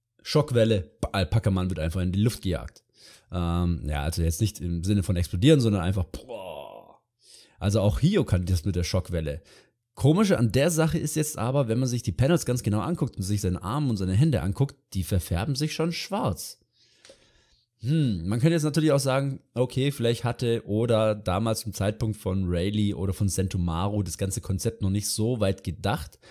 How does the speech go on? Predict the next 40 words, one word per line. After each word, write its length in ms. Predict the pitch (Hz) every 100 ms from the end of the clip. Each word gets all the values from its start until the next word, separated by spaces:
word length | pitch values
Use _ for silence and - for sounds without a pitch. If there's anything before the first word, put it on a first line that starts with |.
| - -
und 80 | 92
hatte 140 | 95
halt 140 | 98 82
damals 360 | 90 117 110
noch 120 | 90
keine 240 | - 104 123
schwarze 280 | 120 113 107
Verfärbung 640 | 107 98 98 98 95 90
und 120 | 90
hat 120 | 95
sich 120 | 85
jetzt 180 | 95 95
aber 180 | 92 95
eben 200 | 80 85
für 100 | 92
diese 220 | 87 90
schwarze 340 | - 85 - 85
Verfärbung 420 | 90 95 110 90
entschieden. 400 | 82 85 73 76 _ - - -
Wir 420 | 92 113 147 110
wissen 280 | 123 123 117
es 160 | 95
letzten 300 | 90 80 -
Endes 220 | 76 76 76
nicht. 280 | 69 -
Oder 260 | 76 107 131
es 100 | 120
ist 120 | 117
doch 180 | 120 117
eine 100 | 123
völlig 340 | - 101 107
andere 260 | 107 110 110
Technik. 480 | - 98 - - _ _ - - - _ _ _ -
Hm, 540 | 160 151 127 104 90
hm, 520 | 127 143 127 117 98
hm, 480 | 120 147 117 101 85
schwierig, 680 | 80 - 80 95 139 139 123
schwierig, 360 | 92 95 113 -
schwierig, 380 | 82 82 101
schwierig. 480 | - 143 107 76 -